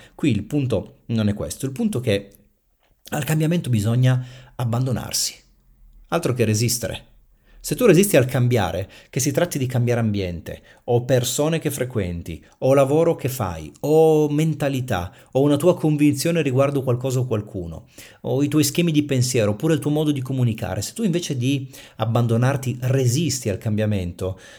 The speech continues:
ehm, che vuole agire su questi fattori, eh, non fai altro che prolungare la fase che viene prima del cambiamento. E qual è la fase che viene prima di questa? È la crisi.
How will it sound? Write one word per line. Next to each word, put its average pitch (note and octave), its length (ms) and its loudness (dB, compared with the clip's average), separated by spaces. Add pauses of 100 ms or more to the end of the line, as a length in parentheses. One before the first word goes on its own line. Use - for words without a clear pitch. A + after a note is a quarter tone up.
(140)
ehm, G2 480 0
che G2 160 0
vuole A#2 200 4
agire A#2 300 4
su A2 140 -4
questi - 240 -4
fattori, F#2 640 -4 (220)
eh, B2+ 160 -6
non D#3 200 -2
fai F#3+ 220 -2
altro A2+ 300 0
che B2 220 -2
prolungare D3 920 0 (160)
la F#3 160 4
fase C#3 320 0
che E3 140 -2
viene A#2+ 260 0
prima C#3 500 2 (160)
del G2+ 220 -2
cambiamento. E2 720 -6 (160)
E D3+ 120 2
qual C4+ 200 8
è C#4+ 60 6
la C3 80 6
fase A#2+ 320 2
che B2 100 -2
viene A2+ 160 0
prima G#2+ 260 -4
di F2+ 120 -12
questa? F3 520 -8
È - 80 -12
la D3 120 -8
crisi. F#3 520 -6